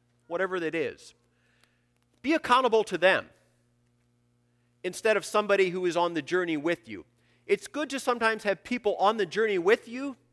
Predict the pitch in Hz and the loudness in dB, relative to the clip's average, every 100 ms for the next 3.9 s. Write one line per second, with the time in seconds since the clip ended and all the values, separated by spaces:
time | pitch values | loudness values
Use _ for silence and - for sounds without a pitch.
0 | _ _ _ _ _ _ _ _ _ _ | _ _ _ _ _ _ _ _ _ _
1 | _ _ - 220 240 269 269 277 262 240 | _ _ -2 0 0 -4 -2 0 0 0
2 | 226 208 220 196 185 240 196 202 214 202 | 0 -4 -6 -10 0 2 2 0 0 -2
3 | 185 165 - 202 196 156 - 139 - | -4 -6 2 2 2 -2 -4 -6 -6